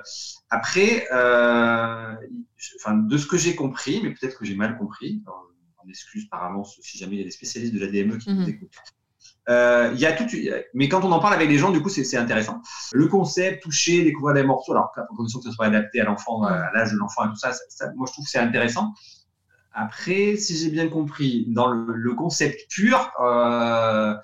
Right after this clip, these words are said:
Speaker 1: ces enfants, il faut pas qu'ils voient une cuillère. Alors moi, je trouve que c'est toujours comme tout dans la vie, rien n'est noir, rien n'est blanc, il y a aucune, enfin, je vois pas pourquoi
Speaker 2: Mhm.
Speaker 1: ça serait, euh, dramatique de voir une cu-, enfin, voilà, on mange, euh,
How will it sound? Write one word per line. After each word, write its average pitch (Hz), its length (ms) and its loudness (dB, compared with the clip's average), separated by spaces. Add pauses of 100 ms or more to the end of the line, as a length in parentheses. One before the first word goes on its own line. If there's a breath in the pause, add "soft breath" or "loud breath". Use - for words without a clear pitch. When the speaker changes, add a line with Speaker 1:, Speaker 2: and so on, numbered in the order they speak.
(260 loud breath)
Speaker 1:
ces 117 160 -2
enfants, 208 180 2
il 208 80 6
faut 139 80 2
pas 175 120 2
qu'ils 180 120 0
voient 165 120 2
une 170 80 0
cuillère. 113 340 0
Alors 104 160 0
moi, 170 100 0
je - 60 -4
trouve 147 260 -12
que 139 80 -10
c'est 135 260 -8
toujours 180 280 -10
comme 120 240 -4 (180)
tout 180 160 -8
dans 190 80 0
la 123 140 2
vie, 156 280 2
rien 131 240 2
n'est 143 60 0
noir, 139 240 2
rien 131 80 2
n'est 117 140 2
blanc, 107 280 2
il 120 60 -4
y 107 60 2
a - 20 4
aucune, 110 240 -4
enfin, - 160 -8
je - 60 -4
vois 131 100 -4
pas - 60 -14
pourquoi 202 340 0
Speaker 2:
Mhm. 180 60 2
Speaker 1:
ça 170 100 -6
serait, - 320 -6 (240)
euh, - 1080 -16
dramatique 110 520 -2
de 104 80 -2
voir 98 160 -2
une 98 140 -4
cu-, - 160 -20
enfin, 87 240 -6
voilà, 92 280 -4
on 90 80 -12
mange, 95 360 -6
euh, 87 480 -18